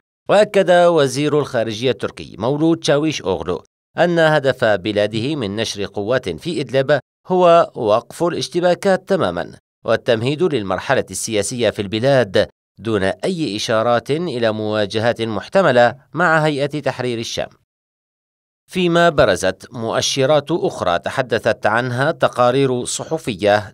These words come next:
تفيد بإمكانية حل هيئة تحرير الشام نفسها، وسط أنباء عن انقسامات داخلية تعيشها منذ فترة بين تيار يريد إنهاء العزلة الدولية وآخر يريد قتال تركيا والفصائل التي تدعمها أنقرة،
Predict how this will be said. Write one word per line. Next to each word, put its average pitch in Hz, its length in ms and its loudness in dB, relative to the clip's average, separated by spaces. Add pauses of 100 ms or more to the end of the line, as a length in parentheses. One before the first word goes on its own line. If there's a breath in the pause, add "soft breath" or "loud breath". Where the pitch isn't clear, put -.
تفيد 139 380 -6
بإمكانية 117 960 -2 (200)
حل 151 420 -4
هيئة 123 440 -2
تحرير 135 320 -6
الشام 151 460 0
نفسها، 90 520 -4 (560)
وسط - 240 -2
أنباء 131 600 2
عن 151 160 2
انقسامات 175 720 0
داخلية 127 680 0
تعيشها 120 680 0
منذ 107 540 -6
فترة - 400 -6 (340)
بين 98 300 0
تيار 107 420 2
يريد 101 480 -2
إنهاء 87 520 -4
العزلة 85 480 -6
الدولية 131 680 -2 (440 loud breath)
وآخر 180 540 2
يريد 127 420 0
قتال 160 560 0
تركيا 196 440 2
والفصائل 190 720 4
التي 165 400 0
تدعمها 127 840 0
أنقرة، 90 440 -4